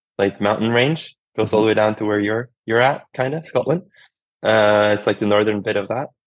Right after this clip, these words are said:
Speaker 1: And, uh, they're just kinda all around. And I didn't, I think growing up, I didn't realize the connection I had to the mountains. Like, my initial, like,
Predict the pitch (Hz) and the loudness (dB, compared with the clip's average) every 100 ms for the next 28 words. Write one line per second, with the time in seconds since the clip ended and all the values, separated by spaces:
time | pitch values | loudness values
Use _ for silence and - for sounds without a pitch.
0 | - 101 98 98 98 98 101 _ _ - | -6 -4 -2 -2 -2 -4 -8 _ _ -8
1 | 294 311 262 120 107 92 104 135 - _ | -6 -4 0 2 4 4 2 -2 -8 _
2 | - 104 98 95 110 165 180 117 98 _ | -4 -2 -2 0 2 2 0 -6 -10 _
3 | _ _ _ _ _ _ _ _ - - | _ _ _ _ _ _ _ _ -8 -4
4 | - 131 110 117 - 101 113 104 95 101 | 0 2 4 2 2 0 0 0 -2 0
5 | 98 98 101 - - 98 104 98 - - | 0 0 -4 -10 -14 -10 -6 -6 -6 -2
6 | 98 95 98 98 104 - 123 127 139 147 | 0 0 -2 -6 -6 -4 -4 -4 -8 -12
7 | - - 107 110 104 101 101 104 101 101 | -16 -2 0 2 2 2 2 2 4 2